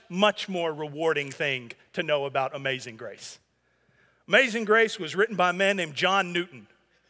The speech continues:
When John Newton wrote it, he was a pastor in the Church of England, pastored a church in London. But John Newton was not always a pastor in the Church of England. John Newton was a slaver. He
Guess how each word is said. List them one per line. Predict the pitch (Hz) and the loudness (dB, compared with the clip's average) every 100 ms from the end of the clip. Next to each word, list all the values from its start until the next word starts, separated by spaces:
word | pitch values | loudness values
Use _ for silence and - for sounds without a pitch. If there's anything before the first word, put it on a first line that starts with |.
| _ _ _ _ | _ _ _ _
When | - 143 | -14 2
John | 196 233 220 | 4 4 2
Newton | 226 233 170 | -2 -4 0
wrote | 190 220 | 4 4
it, | 180 - | 0 -4
he | 185 | -8
was | 170 | -6
a | 160 | -6
pastor | - 214 196 - 170 156 | 0 2 2 -2 -6 -6
in | 156 | -8
the | 143 | -8
Church | 139 190 185 | -6 -6 -6
of | 170 | -6
England, | 170 156 123 90 - _ _ _ _ | -6 -6 -6 -16 -20 _ _ _ _
pastored | - 196 - 180 | 2 2 2 -6
a | 175 | -8
church | - 196 - | -4 -4 -4
in | 147 | -2
London. | 147 147 135 113 - _ _ _ _ _ _ _ _ _ _ _ | 0 0 -2 -10 -14 _ _ _ _ _ _ _ _ _ _ _
But | - 131 | -12 2
John | 196 220 | 4 4
Newton | 208 220 180 143 | 2 -2 -4 -10
was | 147 | -2
not | 156 151 | 0 4
always | 160 147 131 110 101 | 2 2 -4 -8 -12
a | |
pastor | - - - - - _ - | -14 -14 -16 -18 -20 _ -16
in | 135 | -14
the | 120 | -10
Church | 139 113 | -12 -12
of | 113 | -16
England. | 113 - - _ _ _ _ _ _ _ _ _ | -20 -20 -20 _ _ _ _ _ _ _ _ _
John | 127 208 220 202 | 2 4 4 2
Newton | 208 214 185 | 0 -2 -6
was | 170 | -6
a | 165 | -4
slaver. | - 156 139 - - _ _ _ _ _ _ _ _ _ | 0 2 0 -4 -18 _ _ _ _ _ _ _ _ _
He | 139 127 | -14 -14